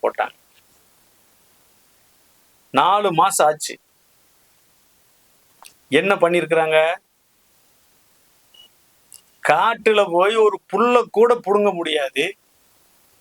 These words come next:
இவிதான் காட்டுப்பன்னியோட மயிரை புடிச்சு, நான் வந்து காட்டுப்பன்னி மயிரை கூட இவரால புடுங்க முடியாதுன்னு சொல்ல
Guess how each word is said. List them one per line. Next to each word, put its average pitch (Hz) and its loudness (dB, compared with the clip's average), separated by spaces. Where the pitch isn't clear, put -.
இவிதான் 202 0
காட்டுப்பன்னியோட 202 0
மயிரை 226 2
புடிச்சு, 226 -4
நான் 127 2
வந்து 180 -2
காட்டுப்பன்னி 180 -2
மயிரை 202 0
கூட 220 0
இவரால 208 0
புடுங்க 196 -4
முடியாதுன்னு 185 -6
சொல்ல 190 2